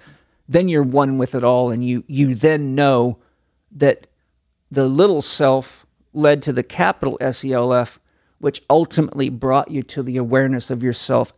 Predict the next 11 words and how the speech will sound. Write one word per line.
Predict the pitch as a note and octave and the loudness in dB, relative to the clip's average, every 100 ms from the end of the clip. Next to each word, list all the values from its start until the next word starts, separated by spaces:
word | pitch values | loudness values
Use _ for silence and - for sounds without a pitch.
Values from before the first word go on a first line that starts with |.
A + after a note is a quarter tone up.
| - | -6
as | C3+ A#2+ - | -4 -6 -4
all | C3 C#3 D3 | 4 4 4
of | B2+ | 4
it, | C3 - _ _ _ | 0 -2 _ _ _
and | C#3 C#3 | -4 -2
now | C3+ C3+ C#3 | 0 -2 -2
there | C3 C3 - | -2 -6 -2
isn't | E3+ C#3+ C#3+ | -2 0 -4
even | E3 C3+ C#3 | -6 -6 -6
an | C3 | -4
idea. | B2 A#2+ A#2+ A2+ D3+ C3+ G#2 | -6 -6 -6 0 2 2 0